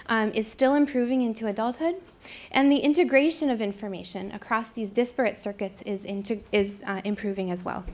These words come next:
But this would be the story if we considered the entire brain as a unitary structure, which we never do. And rather, we know that the brain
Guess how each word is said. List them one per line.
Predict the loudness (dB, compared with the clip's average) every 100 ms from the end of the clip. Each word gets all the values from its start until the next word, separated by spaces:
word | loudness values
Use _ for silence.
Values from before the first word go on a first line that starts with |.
| -8 -10 -10 -16 -20 -20 -20 -20 -20 -8 -2
But | 2
this | 4 4
would | 4
be | 4
the | 4
story | 0 2 2 2
if | 2
we | 2
considered | 2 2 2 2
the | 2
entire | 2 2 4 4
brain | 4 0 0
as | 0
a | 0
unitary | 0 0 0 -2 -2
structure, | -2 -4 -2 0 0
which | 0 0
we | 2
never | 2 2
do. | 2 0 0 -4 -14 -16 -12 0
And | 4 4 4
rather, | 6 6 6 6
we | 4
know | 4 4 2
that | 0 0
the | 0
brain | 2 0